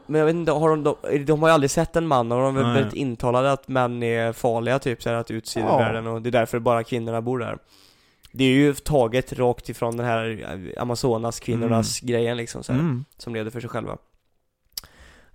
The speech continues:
Speaker 1: Eh, och han blir ju in-, eh, låst i en cell.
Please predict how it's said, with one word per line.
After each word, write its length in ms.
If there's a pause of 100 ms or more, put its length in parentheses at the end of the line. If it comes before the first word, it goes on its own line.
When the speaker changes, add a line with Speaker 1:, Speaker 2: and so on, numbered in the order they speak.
Speaker 1:
Eh, 640 (160)
och 80
han 180
blir 100
ju 100
in-, 300 (300)
eh, 200
låst 380
i 80
en 300
cell. 500